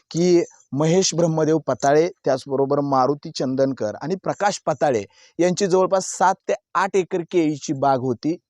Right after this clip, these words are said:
दहा ते पंधरा दिवसामध्ये ही बाग हार्वेस्टिंगला आलेली होती. एक्सपोर्ट क्वालिटीची केळी या शेतकरी बागायतदारांनी त्या ठिकाणी पळवलेली होती. तरुण युवा शेतकरी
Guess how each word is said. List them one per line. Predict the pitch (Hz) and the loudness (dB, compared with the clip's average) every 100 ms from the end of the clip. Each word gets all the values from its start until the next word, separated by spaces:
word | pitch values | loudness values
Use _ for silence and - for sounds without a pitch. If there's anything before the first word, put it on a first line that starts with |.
| - | -8
दहा | 135 147 | -4 -2
ते | 143 | -2
पंधरा | 156 170 131 147 | -2 0 2 2
दिवसामध्ये | 147 143 151 143 139 143 | 0 -2 -4 -4 -2 -2
ही | 110 | -4
बाग | 120 135 156 - _ | 0 0 0 -8 _
हार्वेस्टिंगला | - 135 127 160 - 185 180 | -2 0 2 0 -2 -2 2
आलेली | 156 147 147 | 2 0 -4
होती. | 131 120 170 - _ _ | -8 -8 -10 -12 _ _
एक्सपोर्ट | 202 - - 240 214 | -4 -4 0 2 2
क्वालिटीची | 220 190 180 165 175 185 | 2 0 0 -8 -10 -12
केळी | - - 175 185 107 _ _ _ | -10 0 2 2 0 _ _ _
या | 160 185 | 2 2
शेतकरी | 190 190 156 - 180 | 0 -6 -4 -4 -2
बागायतदारांनी | 180 151 156 143 151 147 | 0 0 -2 -2 -4 -4
त्या | 139 | -6
ठिकाणी | 139 131 131 | -6 -6 -6
पळवलेली | 131 127 123 123 123 | -6 -6 -4 -4 -4
होती. | 123 156 | -6 -8
तरुण | 165 - 143 170 | -6 2 4 4
युवा | 151 135 196 | 2 2 2
शेतकरी | 196 170 - 156 117 | 0 -4 -4 -6 -6